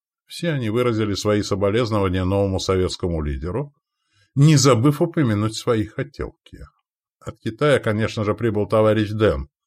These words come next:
архитектор новой китайской экономики. В поминальной речи Евгений Примаков упомянул о достижениях безвременно усопшего Григория Васильевича, а именно:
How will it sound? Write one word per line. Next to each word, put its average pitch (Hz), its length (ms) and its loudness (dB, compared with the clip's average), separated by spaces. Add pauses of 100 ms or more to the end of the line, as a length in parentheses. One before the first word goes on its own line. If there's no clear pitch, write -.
(180)
архитектор 98 600 -4
новой 101 280 -2
китайской 87 480 -6
экономики. 78 640 -8 (680)
В - 60 -20
поминальной 143 640 4
речи 175 300 -2
Евгений 135 640 0
Примаков 123 520 0
упомянул 113 580 -2
о 117 60 -2
достижениях 101 720 -4
безвременно 98 580 0
усопшего 120 540 0
Григория 98 440 2
Васильевича, 92 600 -2
а 101 60 2
именно: 69 560 -4